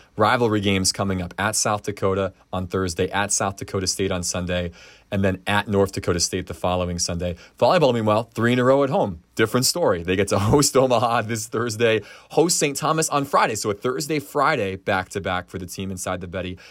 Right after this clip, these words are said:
and then home against South Dakota on the fifth. You can watch all those games, by the way, live on Midco Sports, and then the soccer matchups will be on the Summit League Network. So a chance to follow these teams,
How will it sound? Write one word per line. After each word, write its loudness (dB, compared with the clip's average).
and -4
then 0
home -2
against -2
South -2
Dakota -6
on -8
the -8
fifth. -8
You -4
can 2
watch 2
all 6
those 0
games, -2
by 0
the -2
way, -2
live 0
on -4
Midco -8
Sports, -2
and 0
then 0
the -2
soccer 0
matchups -4
will -4
be -4
on -4
the -4
Summit -2
League -6
Network. -4
So -4
a -4
chance -4
to -10
follow 0
these -2
teams, -2